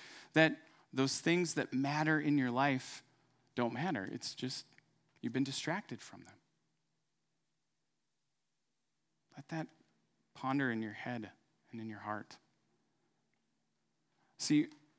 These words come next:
Martha, instead of being centered on Jesus and hearing what he was saying,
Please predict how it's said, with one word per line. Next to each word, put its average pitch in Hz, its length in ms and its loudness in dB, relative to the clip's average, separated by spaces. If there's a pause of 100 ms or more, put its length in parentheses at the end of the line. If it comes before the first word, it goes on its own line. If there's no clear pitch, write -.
(280)
Martha, 147 520 6
instead 131 340 4
of 160 100 6
being 151 200 8
centered 165 500 6 (220)
on 139 240 6
Jesus 123 600 4
and 127 140 6
hearing 185 600 2 (220)
what 143 160 4
he 147 120 2
was 135 140 4
saying, 131 320 6